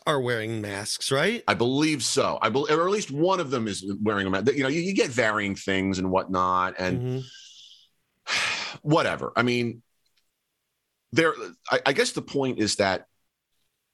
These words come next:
Speaker 2: there's, there is such inconsistency here. And then here's a, there, there are other, there are other incidents that are being brought to our attention about, you know, there's one guy who flies, I think,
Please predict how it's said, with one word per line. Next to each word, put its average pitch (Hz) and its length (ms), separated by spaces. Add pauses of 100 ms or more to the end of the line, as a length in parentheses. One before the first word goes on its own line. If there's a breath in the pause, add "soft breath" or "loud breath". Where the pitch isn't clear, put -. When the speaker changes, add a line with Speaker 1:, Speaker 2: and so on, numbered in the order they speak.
(260)
Speaker 2:
there's, - 600
there 127 200
is 131 100
such - 400
inconsistency 98 840
here. 58 340 (360 loud breath)
And 135 180
then 208 280
here's 180 240
a, 143 120
there, 127 160
there 127 280
are 120 280
other, 151 500 (1160)
there 101 160
are 101 140
other 139 480 (420)
incidents 110 720
that 101 140
are 98 100
being 104 600 (260)
brought 107 360
to 104 180
our 95 240
attention 82 640 (480 soft breath)
about, 92 560 (640)
you 107 80
know, 87 100
there's 87 180
one 117 280
guy 107 260
who 98 140
flies, 98 840
I 90 60
think, 92 280